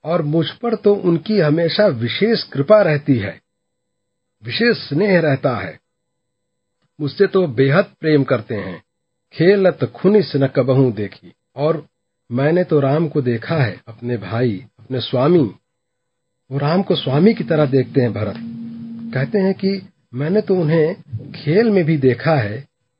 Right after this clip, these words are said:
कभी वो अप्रसन्न दिखाई नहीं देते। खेलत खुनिस, खुनिस मतलब खीस, गुस्सा। खेलते में भी उन्होंने कभी गुस्सा नहीं किया, कभी क्रोध नहीं किया, कभी अप्रसन्नता नहीं दिखाई।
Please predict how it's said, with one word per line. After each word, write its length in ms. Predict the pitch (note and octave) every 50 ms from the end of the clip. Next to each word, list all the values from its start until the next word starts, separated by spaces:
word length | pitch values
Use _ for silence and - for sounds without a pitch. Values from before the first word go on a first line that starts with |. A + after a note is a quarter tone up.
| _ _
कभी 260 | - D3 C#3 D#3+ F3+
वो 320 | F#3+ E3+ E3+ E3+ D#3+ D#3+ - - _ _ _ _ _
अप्रसन्न 540 | D3 D#3+ D3+ - C#3 B2+ - F3 E3+ E3+ D3+
दिखाई 380 | B2+ B2+ - - C3+ C3 C3+
नहीं 220 | B2 G#2 G2 G#2+ F#2+
देते। 320 | F2+ F#2+ F2+ _ _ _ _ _ _ _ _ _ _ _ _ _ _ _ _ _ _
खेलत 540 | - - B2+ B2+ D3 E3 F3+ G3+ A3 G#3+ -
खुनिस, 500 | C#3 - _ _ G3+ G#3+ G3+ C#3 - -
खुनिस 420 | - _ _ F#3 G#3+ A3+ F#3+ - F3
मतलब 360 | F3+ F3+ - G3 G#3+ G3+ F3+ _ _ _
खीस, 500 | _ - A3 A#3+ A#3 F#3 C3 - - - _ _ _ C#3
गुस्सा। 520 | F3 G3+ - - - F3 C3+ G2+ - - _ _ _ _ _ _ _ _ _ _ _ _ _ _
खेलते 440 | _ D3 D#3+ F3+ F#3 F3+ B3 A#3+
में 160 | A#3 A3 G#3+ G3
भी 120 | G3 G3+
उन्होंने 340 | G3+ G3 F#3+ F#3 F#3 F#3+ F3
कभी 580 | - _ - D#3+ D3 D#3+ F#3+ F#3+ E3+ C3+ A2+ A2+ _ _ _ _ _ _
गुस्सा 420 | G#2+ G#2+ D#3 D3 - - G#3+ G3 F3
नहीं 220 | C3+ G#2 G#2 G#2
किया, 340 | F#2+ _ _ _ - - - _
कभी 160 | - C#3+ D3 D#3
क्रोध 400 | D3+ _ - F#3+ G#3 G#3+ E3+ C3
नहीं 220 | C3 A#2+ A2+ G#2+
किया, 340 | A2 - - F#2 F#2 F2+ - _ _ _ _ _ _ _
कभी 200 | C#3+ C#3 F3 - - _
अप्रसन्नता 680 | - F3 F3 - - C3+ - E3+ E3 F3 F3+ - G#3+ G3
नहीं 200 | F3+ C3+ B2+ B2+
दिखाई। 440 | A#2 G#2+ G#2 - - G2 F2+ E2+